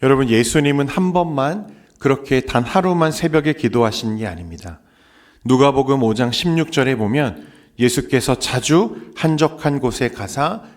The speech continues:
기도하셨다고 우리에게 말씀합니다. 자주라는 말은 매일이라는 뜻이에요. 예수님의 신앙의 리듬이었다는 것입니다. 성도 여러분,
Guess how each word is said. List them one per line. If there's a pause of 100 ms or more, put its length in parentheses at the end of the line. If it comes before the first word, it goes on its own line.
기도하셨다고
우리에게
말씀합니다. (500)
자주라는
말은 (200)
매일이라는
뜻이에요. (640)
예수님의
신앙의
리듬이었다는
것입니다. (600)
성도
여러분,